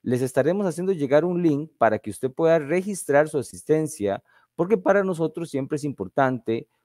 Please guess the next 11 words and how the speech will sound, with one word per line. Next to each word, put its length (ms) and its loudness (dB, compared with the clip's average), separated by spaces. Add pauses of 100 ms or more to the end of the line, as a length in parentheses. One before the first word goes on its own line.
contar 680 2
con, 520 4 (100)
eh, 340 0
todos 320 4
ustedes 580 2
en 160 -4
nuestro 640 -4
evento 760 -2 (100)
educativo. 600 -4 (920)
Muy 120 -2
bien. 260 2